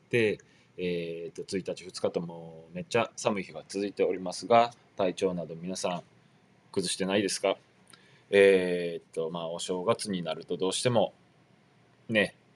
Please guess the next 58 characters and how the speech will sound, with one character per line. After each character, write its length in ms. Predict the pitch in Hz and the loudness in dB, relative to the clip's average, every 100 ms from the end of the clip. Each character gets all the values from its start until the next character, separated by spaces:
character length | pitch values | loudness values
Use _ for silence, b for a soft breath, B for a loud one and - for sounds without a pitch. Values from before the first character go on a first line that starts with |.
| - | -4
え 720 | 87 90 87 85 85 85 85 85 | 2 4 4 4 4 4 0 -2
ー、 20 | |
食 120 | - 87 | 0 2
べ 100 | 87 | 0
る 1300 | 85 87 85 85 87 85 85 85 85 85 82 80 - _ _ _ - | -2 -4 -6 -6 -8 -8 -8 -10 -12 -12 -14 -16 -20 _ _ _ 0
量 180 | 107 98 | 4 4
が 100 | 90 | 2
増 140 | - | 2
え 40 | 113 | 4
た 80 | 107 | 4
り 80 | |
と 80 | - | 4
か、 140 | 76 - - | -6 -8 -6
お 40 | 90 | -4
酒 220 | 90 87 | -4 -4
の 100 | 87 | -2
量 160 | 95 | 0
が 80 | 85 | 0
増 160 | - 98 | 2 2
え 40 | |
た 100 | 117 | 2
り 80 | 101 | 0
と 100 | 90 | -2
か 140 | - - _ _ _ | -6 -10 _ _ _
す 120 | - 95 | -6 -6
る 80 | - | -4
こ 80 | 90 | -4
と 80 | |
が 180 | 80 80 | -2 2
多 100 | 113 117 | 2 2
い 20 | |
と 100 | 87 | 2
思 160 | 90 | -2
い 60 | 90 | -2
ま 140 | 87 | -4
す。 240 | 82 - - - | -6 -8 -10 -4
え 560 | 90 90 87 87 85 85 | 0 2 2 0 -2 -2
ー、 20 | |
僕 160 | 107 139 | 0 2
も 180 | 110 - _ _ _ _ _ _ - | 2 0 _ _ _ _ _ _ -2
ち 100 | 101 | -2
ょ 0 | |
っ 20 | |
と 320 | - 87 76 - _ | 2 0 0 -8 _
食 120 | 95 | 0
べ 40 | 92 | 0
過 120 | 95 | 0
ぎ、 60 | 98 | 0
飲 140 | 90 | 0
み 120 | 85 | -4
過 100 | - | -6
ぎ 80 | 85 | 0
で 200 | 90 110 | 6 6
体 280 | 107 95 90 | 6 4 4
が 140 | 87 | 2
重 180 | 90 101 | 2 2
た 140 | 107 | 4
い 120 | 104 | 4